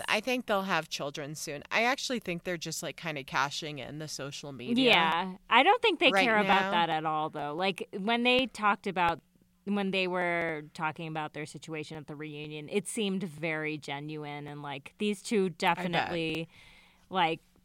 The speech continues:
Speaker 2: found love and whatever. What I found very annoying at the reunion was, um, Nick and Vanessa Lachey. They kept bringing
Speaker 1: Mm-hmm.
Speaker 2: it back to, like, "So you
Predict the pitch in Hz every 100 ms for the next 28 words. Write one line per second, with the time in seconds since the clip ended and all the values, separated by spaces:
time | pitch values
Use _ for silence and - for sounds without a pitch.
0 | - 208 196 202 180 175 170 170 170 156
1 | 147 - 117 175 226 226 254 233 320 330
2 | 175 175 170 185 185 180 156 160 170 170
3 | 165 185 185 185 185 185 185 180 156 151
4 | 151 - - 175 160 151 - _ 175 185
5 | 185 214 190 170 156 156 - 175 165 160
6 | 170 151 156 175 214 _ _ _ _ _
7 | _ _ - 226 233 - - 233 233 -
8 | 196 202 220 196 196 165 170 165 - 180
9 | 160 151 - - - - - 277 285